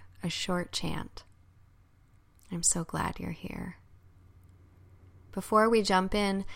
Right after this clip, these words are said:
I'd like to say a really big thank you to those of you who contribute to the podcast.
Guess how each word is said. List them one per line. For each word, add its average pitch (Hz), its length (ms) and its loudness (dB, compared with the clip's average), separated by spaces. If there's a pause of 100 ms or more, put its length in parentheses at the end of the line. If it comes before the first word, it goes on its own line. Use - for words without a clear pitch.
(340)
I'd 190 160 2
like 185 160 2
to 202 80 0
say 190 240 2
a 185 80 -2
really 202 460 2
big 185 680 0
thank 175 380 -4
you 180 340 -4
to - 140 -4
those 180 260 0
of 180 100 -2
you 180 180 0
who 175 140 0
contribute 175 640 0
to - 120 0
the 160 100 0
podcast. - 800 4